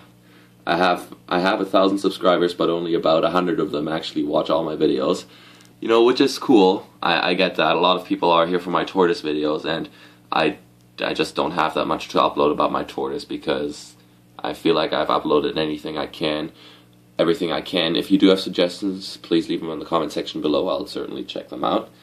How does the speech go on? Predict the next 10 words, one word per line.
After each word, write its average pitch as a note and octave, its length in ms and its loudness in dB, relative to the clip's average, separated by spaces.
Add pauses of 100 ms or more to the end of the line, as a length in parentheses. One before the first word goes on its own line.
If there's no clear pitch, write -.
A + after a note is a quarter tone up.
(280)
I D2+ 200 -2
do G2 240 10
respond - 680 -4
to - 120 -10
every - 160 -6
comment D#2+ 340 -4
I D#2+ 80 2
get. - 300 -4 (640)
So, D#2+ 540 -2
yeah. - 240 0